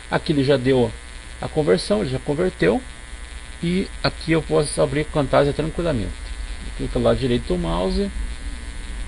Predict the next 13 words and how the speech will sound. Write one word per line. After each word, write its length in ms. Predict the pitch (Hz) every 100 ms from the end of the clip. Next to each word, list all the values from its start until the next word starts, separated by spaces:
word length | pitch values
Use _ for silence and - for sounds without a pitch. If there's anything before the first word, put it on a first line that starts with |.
| - -
abrir 400 | 139 131 143 135
com 260 | - 131 131 123 - - - - - - - - - - - - - -
Camtasia 520 | - 131 127 123 117 143
Studio, 560 | - 127 139 139 151 - - - - -
ok, 320 | 123 - 107 92 - - -
ele 100 | 104
vai 140 | 117
abrir 220 | 120 113
corretamente 720 | 131 156 113 120 143 123 135 143
agora 280 | 120 127 131
sem 280 | - 143 147 -
problema 380 | 151 120 131 147
nenhum. 260 | 151 104